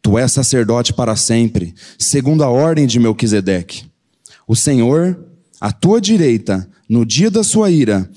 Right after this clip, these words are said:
esmagará os reis. Ele julga entre as nações, enche-as de cadáveres, esmagará cabeças por toda a terra. De caminho, bebe na torrente e passa de cabeça erguida.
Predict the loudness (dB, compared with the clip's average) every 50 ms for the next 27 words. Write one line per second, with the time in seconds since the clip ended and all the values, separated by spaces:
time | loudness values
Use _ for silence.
0 | -16 -8 -4 -4 -2 0 0 0 0 0 0 0 0 0 0 0 0 0 2 2
1 | 2 0 -2 -4 -4 -6 -6 -8 -10 _ -20 -20 -10 -4 -2 0 0 2 0 0
2 | 2 2 2 2 2 2 0 0 2 2 0 0 0 -2 -2 0 -2 -2 -2 -2
3 | 0 0 0 0 -2 -2 -4 -6 -8 -10 _ -20 -20 -16 -8 -4 -2 0 0 0
4 | 0 0 0 0 0 0 -2 -2 -4 -4 -4 -4 -4 -2 -4 -2 -2 -2 -2 -2
5 | -4 -4 -4 -4 -4 -4 -4 -6 -8 -12 -14 _ -6 -4 -2 0 0 0 0 -2
6 | -2 -2 -2 -4 -4 -2 0 0 0 0 0 -2 -2 -4 -2 -2 -2 -2 -2 -4
7 | -2 0 2 2 2 2 0 0 -2 -2 -2 -2 0 0 0 -2 -4 -8 -10 -12
8 | _ _ _ _ -20 -20 -20 -20 -20 _ -10 -6 -6 -4 -2 -2 0 2 2 2
9 | 4 4 4 2 2 0 -2 -6 -14 -20 -20 -20 -10 -4 -2 -2 0 0 0 0
10 | -2 0 0 0 2 2 2 2 2 0 0 -2 -6 -8 -12 -16 _ _ _ _
11 | _ _ _ _ _ _ _ _ -6 -6 -4 -4 -4 -4 -4 -4 -4 -4 -4 -4
12 | -4 -4 -2 -4 -4 -2 -4 -4 -6 -8 -12 -14 -16 -20